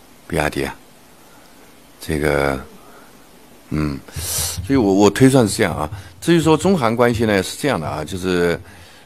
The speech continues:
现在我们对文在寅政府还是挺欣赏的。呃，然后萨德问题呢，我个人认为是告一段落了。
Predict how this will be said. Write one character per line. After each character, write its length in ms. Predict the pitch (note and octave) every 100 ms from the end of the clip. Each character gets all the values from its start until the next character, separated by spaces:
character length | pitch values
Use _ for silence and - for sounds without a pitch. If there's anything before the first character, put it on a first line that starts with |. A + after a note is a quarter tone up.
| -
现 180 | - D#3
在 60 |
我 80 | C3+
们 120 | G2
对 340 | G#2+ A2+ G2+ F#2
文 180 | F2 G#2+
在 140 | B2
寅 140 | E2+
政 140 | D#2 G2+
府 140 | D#2
还 160 | C#2 F2
是 140 | G2+
挺 420 | F#2 - C#2+ C2+
欣 340 | C#2 - C3 D#3
赏 240 | B2 C2+
的。 120 | - - - - - - - - - - - - - -
呃， 540 | G2 F#2 F2+ E2+ E2+ E2+
然 80 |
后 220 | G2+ A#2 G#2+
萨 220 | - C3+
德 180 | G#2+ A#2
问 140 | A2+
题 200 | F#2+ F2+
呢， 400 | F#2 F2+ E2+ D#2+ - _ _ _ _
我 200 | - G#2+
个 160 | G#2+ A#3
人 80 | G3+
认 100 | F#2
为 100 | E2+
是 100 | E2+
告 200 | F#2 D2+
一 80 | D2+
段 220 | D#2+ C#2+
落 160 | C2+
了。 80 | B1+